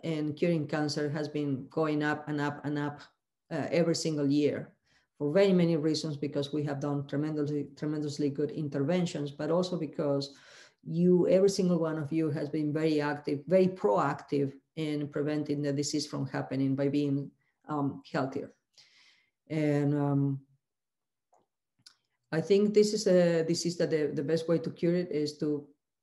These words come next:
is to, is from, from us, for us to prevent, uh, happening. And if it's the case, um, I think with the technologies that we have on hand and with the technologies that we are developing these days,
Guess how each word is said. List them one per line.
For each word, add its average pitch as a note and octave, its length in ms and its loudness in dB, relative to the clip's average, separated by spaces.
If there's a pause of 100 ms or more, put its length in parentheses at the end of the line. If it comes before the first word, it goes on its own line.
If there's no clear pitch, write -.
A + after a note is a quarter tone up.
(280)
is E3 220 -6
to, C#3+ 380 -4 (120)
is C#3+ 180 -8
from, C#3+ 380 -6
from C#3+ 260 -6
us, D3 340 -10
for D3+ 200 -6
us D#3+ 240 -6
to D3 100 -4
prevent, D3 460 -6 (420)
uh, D3 160 -6
happening. F3 540 -2 (480)
And D3+ 180 -4
if D#3 160 -4
it's F3+ 160 2
the E3 100 -2
case, D3+ 580 -2 (280)
um, C#3+ 480 -6
I F3 120 0
think G#3 220 0
with F3+ 140 0
the D3+ 80 0
technologies F3+ 680 -2
that F#3 80 0
we F3+ 120 2
have F3+ 180 -2
on F3 120 0
hand F3+ 400 0
and D#3 120 -4
with D#3 140 -4
the D3+ 80 -4
technologies E3 600 -2
that F#3+ 80 -2
we F3+ 120 4
are F3 80 4
developing F3+ 500 2
these F3 180 0
days, F#3 360 0